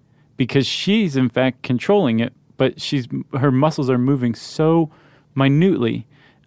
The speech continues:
uh, that she's not aware of the movement. But since the pendulum is on the string,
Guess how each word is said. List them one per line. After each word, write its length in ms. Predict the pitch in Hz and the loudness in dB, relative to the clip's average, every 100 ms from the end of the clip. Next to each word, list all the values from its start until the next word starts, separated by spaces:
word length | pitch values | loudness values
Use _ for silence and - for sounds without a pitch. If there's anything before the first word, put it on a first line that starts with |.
| - | 0
uh, 180 | 123 113 | 0 2
that 160 | 127 | -2
she's 280 | - 156 135 | -2 -4 -2
not 180 | 147 131 | 0 0
aware 300 | 113 131 135 | 2 2 2
of 120 | 113 | 0
the 80 | 113 | -2
movement. 480 | 113 151 120 110 - - - | 0 0 0 -6 -8 -16 -4
But 280 | 123 143 - | 0 0 0
since 300 | 151 135 - | -2 -2 -2
the 100 | 117 | -2
pendulum 520 | - 165 151 127 117 | 0 0 2 0 0
is 80 | 117 | 0
on 180 | 127 117 | 0 -2
the 60 | |
string, 520 | - - 196 135 110 | -6 -2 0 0 -4